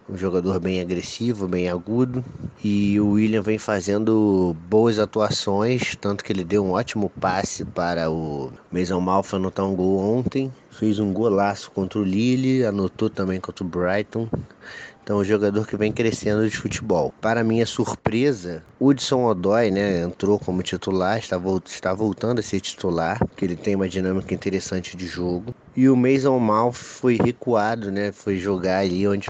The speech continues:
onde joga o Kovacic, no, né, no meio de campo, na linha de três no meio de campo. Só que,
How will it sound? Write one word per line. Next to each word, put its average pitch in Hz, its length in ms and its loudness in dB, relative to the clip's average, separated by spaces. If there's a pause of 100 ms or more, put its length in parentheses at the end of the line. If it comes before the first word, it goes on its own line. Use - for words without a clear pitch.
onde 95 340 -2
joga 90 300 -2
o 98 160 2
Kovacic, 101 800 -2
no, 85 200 -6
né, 85 200 -6 (140)
no 92 140 -8
meio 95 180 -4
de - 140 -12
campo, - 440 -8 (640)
na 82 120 -4
linha 85 240 -2
de 90 120 -10
três 98 380 0
no 90 80 -6
meio 85 180 -2
de - 140 -10
campo. - 480 -8 (840)
Só - 380 -4 (120)
que, 90 760 0